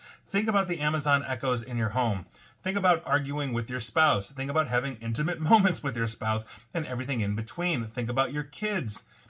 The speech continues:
and the privacy for those that are under the age of eighteen. This is a con-, constant problem, a continuous problem. And now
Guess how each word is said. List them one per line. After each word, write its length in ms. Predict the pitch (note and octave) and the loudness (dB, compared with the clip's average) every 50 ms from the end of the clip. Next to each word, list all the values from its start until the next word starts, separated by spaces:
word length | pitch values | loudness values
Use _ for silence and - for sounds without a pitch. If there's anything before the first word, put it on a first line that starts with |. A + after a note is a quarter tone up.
| _ - - | _ -10 -6
and 60 | C3 | -6
the 40 | C#3 | -6
privacy 560 | - - - E3+ F3+ G#3+ G3+ F#3+ D3 - C#3 | -6 0 2 2 2 2 2 -2 -2 -2 -4
for 140 | B2+ - C#3 | -4 -4 -2
those 240 | B2 B2 B2 C3+ - | 2 2 2 2 4
that 100 | D#3+ D#3 | 2 0
are 120 | D3 - | 2 0
under 180 | B2 A#2 A#2+ B2 | 0 -2 -2 -2
the 180 | C3 B2+ F#2+ | -4 -4 -4
age 160 | G#2+ G#2+ G#2 G#2+ | -4 -2 -2 -2
of 80 | A2 | -2
eighteen. 640 | A#2+ A#2+ A#2 A2 - - F#3+ G3 G3 F3+ C3+ A2 A2 - - - - _ - | -2 -2 -4 -6 -8 -8 -4 -4 -2 -2 -2 -4 -4 -6 -14 -20 -20 _ -6
This 240 | A#2+ D3 F3 E3+ - | -2 -2 -2 -2 -2
is 180 | - F3+ D3+ | -4 -4 -6
a 60 | G#3 G3+ | -6 -4
con-, 240 | - G3 F#3+ F3 | -4 -6 -6 -6
constant 540 | D#3 - - C#3 C3 B2+ - - - A#2 A2+ | -8 -4 -2 -2 -2 -2 -2 -4 -6 -6 -6
problem, 420 | - - F3+ F3+ F#3+ G3 E3 B2+ A2 | -8 -2 0 0 2 2 0 -2 -4
a 80 | B2 | -4
continuous 500 | A2 - D3 G#2 B2+ A#2 A2 A2 A#2+ A#2 | -6 -6 -6 -4 -2 0 0 0 0 -4
problem. 480 | - - - E3+ F#3+ G3+ F3 D3 A2+ G#2+ - | -6 -8 -4 0 0 0 0 0 -4 -4 -4
And 180 | C3 B2 B2 | -4 -4 -2
now 400 | C#3+ F3 G#3 A3 G#3 F#3 D3+ C#3 | -2 0 2 4 4 4 4 2